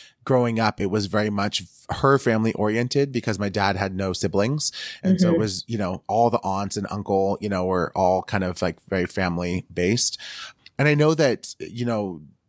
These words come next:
Speaker 1: kind of reading your story and history that,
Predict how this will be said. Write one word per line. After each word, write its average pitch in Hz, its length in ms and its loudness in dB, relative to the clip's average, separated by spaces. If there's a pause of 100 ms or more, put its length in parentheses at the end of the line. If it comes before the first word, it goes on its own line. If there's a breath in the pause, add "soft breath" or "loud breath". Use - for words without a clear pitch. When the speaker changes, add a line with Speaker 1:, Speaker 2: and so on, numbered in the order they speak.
(140)
Speaker 1:
kind 120 160 2
of 104 120 -2
reading 120 300 4
your 107 120 0
story 104 440 4
and 101 200 0
history 104 520 2
that, 92 380 0